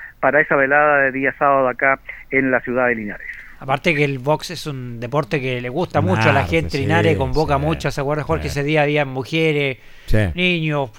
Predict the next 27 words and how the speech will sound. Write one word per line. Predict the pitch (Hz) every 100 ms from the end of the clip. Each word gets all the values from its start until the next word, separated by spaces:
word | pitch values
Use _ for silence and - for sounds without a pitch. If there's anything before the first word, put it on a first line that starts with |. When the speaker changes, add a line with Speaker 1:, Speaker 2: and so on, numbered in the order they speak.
| 220
Speaker 2:
gente | 175 156 160
adulta, | 156 185
había | 180 185
de | 170 165
todo | 202 269 240
en |
el | 175
gimnasio | 156 156 196 - 185
disfrutando | 160 160 160 180 170
de | 165
esa, | - 151 143 139 - - - - -
eh, | 156 151 143
velada | 147 156 160 165 160
boxeril | 151 - 151 196 185 160
con | - 147
mucha | 165 - 143
gente, | 165 170 147 165
muy | 185 190
bien | 170 165
organizado | 151 143 139 175 175 170
todo, | 151 185 185 185 185
la | 165 143
verdad | 147 156
que | 135
fue | 160 151
una | 143 135 123 120
linda | 151 156 143 135 127